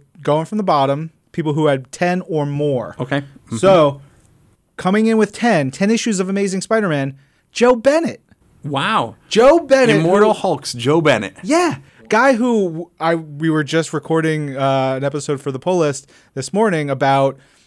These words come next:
Speaker 1: I think it was nineteen, which is just a nightmare issue. It is horrifying, and he's so good. Ten issues by Joe Bennett in the nineties.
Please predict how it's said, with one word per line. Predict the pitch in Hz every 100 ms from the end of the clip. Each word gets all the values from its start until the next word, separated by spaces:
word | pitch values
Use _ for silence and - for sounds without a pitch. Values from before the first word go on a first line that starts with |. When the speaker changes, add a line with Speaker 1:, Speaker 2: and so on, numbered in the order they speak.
| _ _ _
Speaker 1:
I | -
think | 131
it |
was | 131 117
nineteen, | 131 131 139 135 165 147 120 117
which | 127 127
is | 113
just | - 127 110
a | 117 113 104
nightmare | 135 143 156 156 147 135 123 117
issue. | 107 - 104
It | 110
is | 113
horrifying, | 113 - - 165 139 120 131 120 120
and | 127
he's | 131
so | - - 175 147
good. | 139 143 147 123 - - _ _ _
Ten | - 151 170
issues | 180 - 175 170
by | 165 131
Joe | 131 143
Bennett | 147 135 127 123 _
in | - 120 120
the |
nineties. | 117 107 101 - -